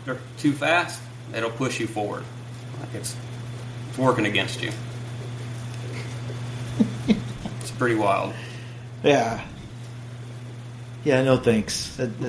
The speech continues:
Speaker 2: that
Speaker 1: <laughs>
Speaker 2: sounds like a little too much.
Speaker 1: Keeps me on my toes.
Speaker 2: As it is, uh, the last episode I was talking about for my dissertation, right? Um, I was thinking about, right now, I'm,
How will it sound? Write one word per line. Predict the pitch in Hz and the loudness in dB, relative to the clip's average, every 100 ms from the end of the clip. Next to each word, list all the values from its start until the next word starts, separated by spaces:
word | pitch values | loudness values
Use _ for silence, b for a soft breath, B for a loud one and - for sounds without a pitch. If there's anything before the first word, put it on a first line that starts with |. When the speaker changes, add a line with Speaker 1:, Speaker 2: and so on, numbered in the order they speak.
| 110 | 2
Speaker 2:
that | 180 | 4
Speaker 1:
<laughs> | |
Speaker 2:
sounds | - 175 - 123 | 4 4 6 8
like | 123 123 | 8 8
a | |
little | 123 120 | 10 10
too | 117 117 | 10 6
much. | 107 107 - - - - - - | 8 6 2 -4 -6 -10 -4 6
Speaker 1:
Keeps | 160 - | 6 8
me | 151 | 4
on | 135 131 | 6 6
my | 127 | 4
toes. | 117 131 123 120 117 - - - - - - - - | 4 4 4 4 -2 -6 -12 -16 -16 -16 -16 -6 2
Speaker 2:
As | 165 175 | 6 8
it | 190 | 10
is, | 190 156 | 10 8
uh, | 131 131 127 123 110 - - - 120 127 | 2 2 4 4 2 -4 -12 -12 -10 -4
the | 135 | 2
last | 135 143 - - | 8 8 8 2
episode | 135 - 139 123 | -2 -2 2 4
I | 120 | 4
was | 120 | 4
talking | - 139 127 | 4 4 4
about | 120 120 110 - - | 4 6 4 -2 -2
for | 131 | 2
my | 120 | 2
dissertation, | 113 151 156 120 160 156 135 123 | 8 8 8 4 4 4 2 2
right? | 131 131 - | 4 2 0
Um, | 113 110 110 - - - - - | -2 -2 -4 -6 -12 -10 -10 -10
I | |
was | - | -2
thinking | 151 151 | 2 4
about, | 131 123 117 135 | 6 6 6 6
right | 147 | 6
now, | 143 131 120 | 8 8 6
I'm, | 110 | 0